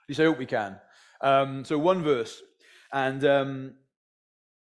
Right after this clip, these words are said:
it's about this, <laughs> uh, uh, it's, it's, yeah, it's just an amazing dude. So, one Sa-, uh, two Samuel chapter twenty-three, verse eight. "These are the names of the mighty men whom David had.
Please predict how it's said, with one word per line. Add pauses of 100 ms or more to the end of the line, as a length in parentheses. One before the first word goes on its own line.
(500)
it's
about
this,
<laughs>
uh,
uh,
it's,
it's,
yeah,
it's
just
an
amazing
dude. (680)
So, (1040)
one
Sa-,
uh,
two
Samuel
chapter
twenty-three,
verse
eight. (560)
"These
are
the
names (100)
of
the
mighty
men (300)
whom
David
had.